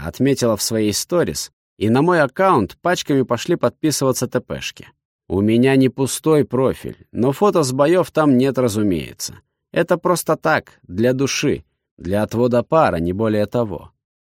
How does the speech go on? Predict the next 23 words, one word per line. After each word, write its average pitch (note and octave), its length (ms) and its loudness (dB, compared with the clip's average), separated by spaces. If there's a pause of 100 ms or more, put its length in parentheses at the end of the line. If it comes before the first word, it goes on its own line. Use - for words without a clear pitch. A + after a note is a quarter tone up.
Директ D3 460 2
завален B2+ 520 4
запросами C3 560 0
на A#2 140 2
переписку. E2 760 -8 (520)
Некоторые A2+ 600 0
сразу A#2 380 0
показывают G2+ 680 -2
товар G#2+ 320 -2
лицом, F2 580 -6 (340)
то F#3 120 0
есть D#3+ 220 0
кидают D3 420 0
селфи E3 400 0
во A#2 140 2
весь B2+ 320 -2
рост A#2+ 420 -2
в G2+ 80 -4
откровенном A2+ 760 0
белье G#2 500 -2 (100)
или G3 260 0
без F#2 260 -2
него. D2+ 400 -10